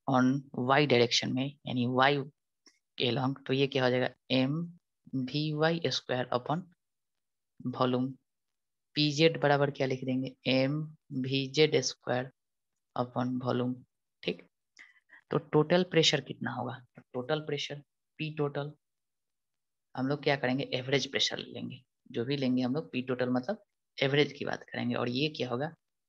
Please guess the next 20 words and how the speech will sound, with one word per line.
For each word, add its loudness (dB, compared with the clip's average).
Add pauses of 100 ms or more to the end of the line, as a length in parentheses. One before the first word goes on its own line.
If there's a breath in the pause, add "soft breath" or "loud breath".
(800)
पी 0
एक्स -4 (220)
प्लस -4 (180)
पी -4
वाई -2 (640)
प्लस -6 (200)
पी -6
जेड -2 (300)
by -4 (640)
थ्री -4
एवरेज 2
प्रेशर। -6 (240)
ठीक -6
है, -2 (720)
ये 0
जो 0
भी -2
हम 0
लोग -2
प्रेशर 2